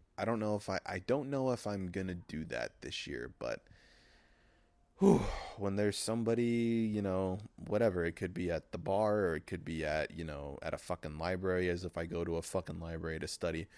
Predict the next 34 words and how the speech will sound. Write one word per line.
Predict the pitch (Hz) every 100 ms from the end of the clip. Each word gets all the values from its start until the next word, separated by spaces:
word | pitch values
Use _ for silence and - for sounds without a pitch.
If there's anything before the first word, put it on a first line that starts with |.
| - - -
or | 92 87
it | -
could | 101 92
be | 95 92
at | 82 73
school, | - - 156 165 160 139
or, | 107
you | 101
know, | 107
whatever. | 104 107 131 107 95
If | 101
there's | 190 247
somebody | - 220 226 233 208
that's | 117 110 - - _ _ - _
remotely | 95 90 98 151 113 107
close | 82 - 82 -
to | -
me, | 80 80 - _ _ _ _ _ _
uh, | - 87 85 87 87 85 87 85 85 - - -
I | 101 104 104 120 120 120 123
will | 113 104 107 113 113 113
not | 113 113 113
put | -
myself | 110 104 101 90
out | 92 -
there. | - -
I |
will | 92 95 87 90
let | 98 - -
that | 101 -
person | 98 87 85 82
tell | -
me | 69
something. | 67 - - 67